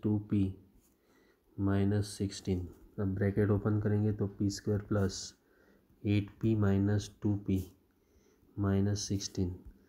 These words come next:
अभी ये दोनों में से p, पी स्क्वायर है तो p into p। ओके,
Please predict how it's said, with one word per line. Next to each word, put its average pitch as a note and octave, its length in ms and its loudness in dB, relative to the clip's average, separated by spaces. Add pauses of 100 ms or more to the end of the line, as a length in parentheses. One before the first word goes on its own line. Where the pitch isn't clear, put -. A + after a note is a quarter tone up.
(320)
अभी G2+ 200 0
ये G#2+ 160 4
दोनों G#2 220 2
में G2+ 140 2
से G#2+ 200 -2 (120)
p, A2+ 200 0 (1200)
पी A2 120 2
स्क्वायर A2+ 340 2 (380)
है A2 140 0
तो G#2 220 -2
p G#2+ 160 0
into G#2+ 340 0 (540)
p। A2 100 4 (1160)
ओके, G#2 220 4